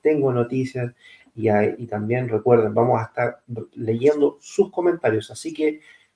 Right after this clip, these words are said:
quédate en sintonía, apóyanos compartiendo, ¿ok? Y danos like. También quiero dar la bienvenida a nuestra querida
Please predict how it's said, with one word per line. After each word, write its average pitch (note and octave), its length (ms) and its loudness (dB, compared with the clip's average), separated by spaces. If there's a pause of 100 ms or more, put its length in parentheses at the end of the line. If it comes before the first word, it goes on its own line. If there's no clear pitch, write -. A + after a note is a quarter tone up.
(300)
quédate F3 300 4
en E3 80 0
sintonía, E3 600 0
apóyanos D#3 460 2
compartiendo, D3+ 760 0
¿ok? A#2 120 -6 (720)
Y A2+ 140 0
danos D3 540 2
like. G#2+ 380 -2
También - 280 -2
quiero D3+ 180 6
dar D3 100 6
la C#3 80 4
bienvenida C3 420 2
a C#3 40 0
nuestra C3+ 380 -2
querida C3 560 0